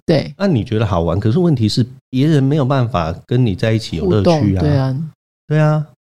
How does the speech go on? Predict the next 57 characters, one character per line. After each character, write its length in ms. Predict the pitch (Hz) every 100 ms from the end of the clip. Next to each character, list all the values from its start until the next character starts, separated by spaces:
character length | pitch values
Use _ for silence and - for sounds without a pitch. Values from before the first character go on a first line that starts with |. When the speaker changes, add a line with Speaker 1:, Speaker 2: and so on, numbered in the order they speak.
| _ -
Speaker 2:
或 80 |
者 100 | 165
是 140 | 113 165
你 160 | 120
不 320 | 101 - 185 160
能 360 | 113 110 110
理 260 | 110 104 147
解 300 | - 101 85
别 200 | 82 98
人 200 | 104 101
为 100 | 120
什 120 | -
么 120 | 85
觉 160 | 85 90
得 80 | 92
这 100 | 110
是 200 | - 101
一 60 |
个 120 | 92 92
恼 260 | 90 76
人 180 | 78 76
的 100 | 82
事 180 | 80 87
情， 200 | 85 - 127
Speaker 1:
对。 240 | 185 131 147 -
Speaker 2:
他 100 | 208
的 100 | 143
友 200 | 87 85
谊 100 | 90
就 140 | 117
会 120 | 120
有 120 | 98 82
很 500 | - - 120 85 87
大 260 | 107 95
的 80 | 80
问 240 | 82 82
题。 180 | 78 - -
Speaker 1:
显 220 | - 160
然 180 | 143 147
就 140 | 156
是 180 | 151 147
有 80 | 123
啊， 180 | 143 151
还 160 | - 147
就 180 | 160 160
那 80 | 214
个 160 | 190 160
故 220 | - 180
事 120 | 180
里 60 | 151
面 120 | 147
就 120 | 160
是 80 | 151
讲 180 | 147 151
说 120 | 147
这 120 | 156
个 200 | 151 131